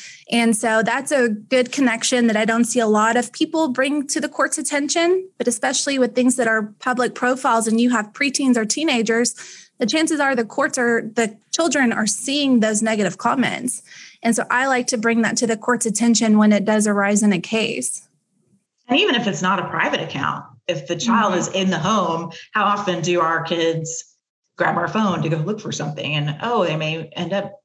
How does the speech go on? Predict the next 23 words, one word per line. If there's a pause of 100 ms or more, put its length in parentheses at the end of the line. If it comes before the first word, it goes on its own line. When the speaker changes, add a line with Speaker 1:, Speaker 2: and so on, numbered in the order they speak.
(380)
Speaker 2:
on
Facebook
or
whatever
social
media
app
just
to
look
around.
And
there
we
see
mom's
post
about (200)
what
an
a-hole
dad
is.